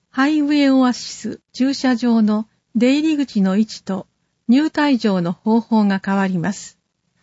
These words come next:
公園周辺の道路整備に伴い、駐車場の出入り口の位置と入退場の方法が変わります。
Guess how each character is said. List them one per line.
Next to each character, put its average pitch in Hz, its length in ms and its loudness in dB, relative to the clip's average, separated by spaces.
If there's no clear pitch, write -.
公 302 260 2
園 294 200 4
周 269 300 2
辺 240 300 4
の 220 240 0
道 294 220 0
路 294 120 -2
整 277 280 0
備 208 100 0
に 180 140 0
伴 185 460 -2
い、 180 120 -8
駐 269 240 0
車 247 240 2
場 220 240 4
の 202 240 -2
出 240 240 4
入 311 220 2
り 262 100 0
口 - 120 -2
の 190 140 2
位 208 40 0
置 - 240 -6
と 170 220 -8
入 240 220 4
退 294 280 0
場 196 240 0
の 170 100 -2
方 202 300 -2
法 196 240 -2
が 185 160 -2
変 190 140 -2
わ 185 100 0
り 170 120 -4
ま 160 160 -4
す。 - 200 -20